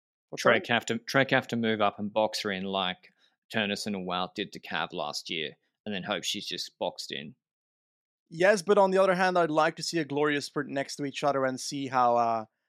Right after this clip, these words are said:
Speaker 1: how they stack up against each other personally.
Speaker 2: Yeah, I wouldn't mind it. I think Vivas still wins in that situation. Stage two, hundred thirty-six Ks. It looks like a sprint stage if you're not looking at it closely enough. Benji brought up the, the finish to this stage is actually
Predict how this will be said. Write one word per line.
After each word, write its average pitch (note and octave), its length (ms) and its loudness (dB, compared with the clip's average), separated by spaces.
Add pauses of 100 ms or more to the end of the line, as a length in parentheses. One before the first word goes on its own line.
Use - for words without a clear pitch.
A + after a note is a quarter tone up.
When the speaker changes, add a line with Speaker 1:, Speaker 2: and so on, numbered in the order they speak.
(160)
Speaker 1:
how D3 120 6
they D3 140 4
stack C#3+ 320 0
up C#3 160 0
against B2 340 -4
each A#2+ 180 -8
other A2+ 200 -4
personally. A2+ 600 -12 (440)
Speaker 2:
Yeah, G#2 260 -2 (300)
I B2 100 2
wouldn't C3+ 240 0
mind G#2+ 240 -2
it. G2+ 180 -8
I G#2+ 140 4
think G2+ 300 -4
Vivas G2 320 -2
still G#2 240 -2
wins F#2+ 320 -4
in F#2+ 80 -6
that D#2+ 200 -6
situation. E2+ 800 -8
Stage B2+ 480 2
two, C#3 480 2
hundred A#2+ 320 -2
thirty-six A#2 480 -2
Ks. A2 480 0
It A#2+ 200 -4
looks G#3+ 260 0
like B3 120 2
a G#3+ 80 -2
sprint F#3+ 320 -2
stage A2+ 340 2
if G#2+ 100 -8
you're G#2+ 80 -2
not A2+ 260 -2
looking B2+ 280 -4
at A2 60 -2
it - 100 -8
closely A#2 420 -2
enough. F#2 320 -6 (360)
Benji A#2 480 2
brought G#2 300 -2
up F#2+ 240 -6
the, G2+ 320 -2 (340)
the G2 80 -8
finish B2 440 -2
to G#2+ 80 -8
this G2+ 200 -4
stage F2 460 -2
is A2 140 -8
actually D#3 400 -2